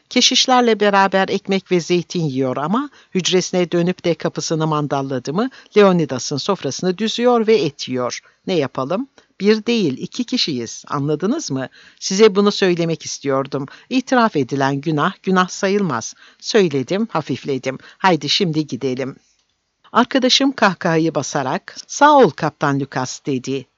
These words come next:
"İdare edilemeyecek şeyleri iyi idare etmişsin. Ama bütün bunların tahrikin işi olabileceği hiç aklına gelmedi mi?" "Keşiş gelmez olur mu?" dedi ve gözleri hınzırca oynadı. "Her sabah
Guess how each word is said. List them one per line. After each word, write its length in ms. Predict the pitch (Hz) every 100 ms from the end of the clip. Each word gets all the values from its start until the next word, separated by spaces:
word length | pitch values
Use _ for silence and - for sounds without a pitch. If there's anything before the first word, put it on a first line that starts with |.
| _
"İdare 360 | 175 165 170 170
edilemeyecek 720 | 156 156 175 175 143 127 143
şeyleri 440 | - 175 123 147 175
iyi 360 | 180 156 135
idare 340 | 123 127 135 135
etmişsin. 560 | - 143 - 143 143 - - -
Ama 260 | 160 160
bütün 300 | 151 - 185
bunların 420 | 175 156 156 156 165 - -
tahrikin 580 | 170 156 180 - 190 160
işi 240 | 156 185
olabileceği 680 | 170 156 156 160 151 160 170
hiç 200 | 226 175
aklına 420 | 160 - 165 165
gelmedi 540 | 160 220 285 196 139
mi?" 200 | 127 131 - _ _ _ -
"Keşiş 500 | 147 - 208 - -
gelmez 440 | 156 156 156 151
olur 240 | 151 170 294
mu?" 140 | 302 247
dedi 300 | 202 214 214
ve 140 | 214
gözleri 460 | 185 175 165 180 180
hınzırca 580 | 214 208 208 160 - 156
oynadı. 520 | 139 139 131 131 131 - - - -
"Her 160 | 277
sabah 400 | 302 170 135 143